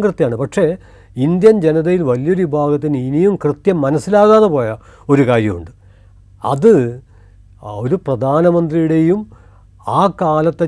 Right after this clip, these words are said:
ജനങ്ങളുടെയും ഇച്ഛയെ മറികടന്നുകൊണ്ട് വെറുമൊരു ജില്ലാ കലക്ടർക്ക് ഒരു രാഷ്ട്രത്തിൻ്റെ, ആ, ചരിത്രത്തിൽ നിർണായകമായ വഴിത്തിരിവിനും സംഘർഷത്തിനും അവസരമൊരുക്കുന്ന തരത്തിൽ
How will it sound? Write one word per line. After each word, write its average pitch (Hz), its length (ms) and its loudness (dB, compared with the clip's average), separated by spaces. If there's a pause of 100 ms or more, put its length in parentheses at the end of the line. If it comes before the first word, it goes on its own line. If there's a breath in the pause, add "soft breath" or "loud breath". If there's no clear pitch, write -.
ജനങ്ങളുടെയും 143 680 -2 (120)
ഇച്ഛയെ 143 500 2 (400 soft breath)
മറികടന്നുകൊണ്ട് 147 1080 4 (380 soft breath)
വെറുമൊരു 202 480 6 (100)
ജില്ലാ 165 300 2 (140)
കലക്ടർക്ക് 127 580 -4 (1300)
ഒരു 135 160 2 (100)
രാഷ്ട്രത്തിൻ്റെ, 156 840 -2 (540 soft breath)
ആ, 117 60 -14 (260)
ചരിത്രത്തിൽ 143 580 0 (140)
നിർണായകമായ 151 1000 0 (720 soft breath)
വഴിത്തിരിവിനും 151 640 0 (100)
സംഘർഷത്തിനും 147 720 -4 (640 soft breath)
അവസരമൊരുക്കുന്ന 143 1120 0
തരത്തിൽ 123 380 -4